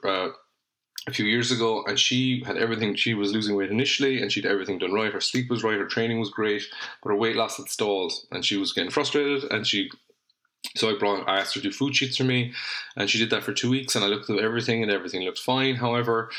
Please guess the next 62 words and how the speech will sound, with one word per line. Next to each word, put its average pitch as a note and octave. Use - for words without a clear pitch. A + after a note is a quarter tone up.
um, G2+
so A2+
it B2
didn't C3+
make B2
sense B2
that A#2+
she, A#2
her G#2+
weight G#2
loss G2
had -
stalled. G2
Her F#2+
sleep B2
was C3
perfect, G#2+
her E2+
training B2
was A2
great, G#2+
her -
diet A2+
was G2+
perfect, G#2
calories G#2+
were G2+
perfect. G2+
So A#2
then A#2
I A2
asked G#2+
her G2+
to -
talk G#2
me G2+
through G2+
her G#2
day D3+
and G2+
her G#2
week G2+
of F#2+
eating. G2
So G2
what, F2+
how G2+
she, -
you F#2+
know, F2
she G2
every F#2
day. F2+
And G2+
then A#2+
she -
happened D3
to C3
mention B2+
at A2+
eleven C3
o'clock, A2+